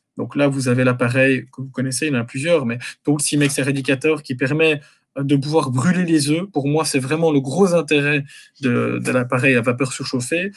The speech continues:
C'est la seule technique qui permet de brûler les œufs. Donc, ça, des, tandis que l'insecticide n'aura pas d'effet sur les œufs, comme Nicolas a très bien dit. Et donc, ça vous permet d'aller plus loin dans votre traitement et éliminer au maximum les risques de récidive, d'accord, des risques de problématiques des S A V,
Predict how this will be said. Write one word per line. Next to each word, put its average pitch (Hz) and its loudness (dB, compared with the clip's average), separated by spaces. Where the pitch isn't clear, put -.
C'est - 0
la 147 6
seule 180 2
technique 190 2
qui 151 -6
permet 170 0
de 156 0
brûler 156 0
les 156 -2
œufs. 117 -2
Donc, 123 -10
ça, - -8
des, 135 -6
tandis 147 -2
que 143 -8
l'insecticide 143 -2
n'aura 127 2
pas 151 0
d'effet 139 2
sur 123 -4
les 123 0
œufs, 156 -2
comme 123 0
Nicolas 123 2
a 123 2
très - -4
bien 113 -4
dit. 185 -6
Et - 0
donc, 208 6
ça 165 4
vous 147 4
permet 165 4
d'aller 135 4
plus 220 2
loin 202 8
dans 156 4
votre 135 0
traitement 165 -4
et 208 4
éliminer 196 6
au 180 2
maximum 180 0
les 160 0
risques 180 -4
de 156 -4
récidive, 147 -6
d'accord, 151 -8
des 143 -6
risques 160 -10
de 139 -4
problématiques 123 -4
des 139 2
S - 0
A 113 0
V, 135 -4